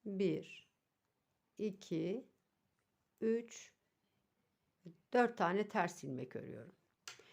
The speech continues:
Sekizinci sırada örgünün arka yüzünde tüm ilmekleri ters örüyoruz. Şimdi örgünün ön yüzündeyim ve dokuzuncu sıradayız. Kenar ilmeğimi aldım.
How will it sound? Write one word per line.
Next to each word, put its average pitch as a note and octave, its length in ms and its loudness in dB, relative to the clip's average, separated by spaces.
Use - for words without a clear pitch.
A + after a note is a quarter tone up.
Sekizinci D4+ 560 2
sırada G3+ 360 4
örgünün A3 280 6
arka A3 320 6
yüzünde F3 280 2
tüm C4 220 2
ilmekleri F#3+ 760 4
ters D3+ 320 4
örüyoruz. - 580 -12
Şimdi C#4+ 300 2
örgünün A3+ 720 4
ön A3 120 6
yüzündeyim C4 800 4
ve B3+ 200 2
dokuzuncu F3 580 2
sıradayız. - 680 -10
Kenar G3+ 300 0
ilmeğimi C#3 440 -2
aldım. D3 640 -2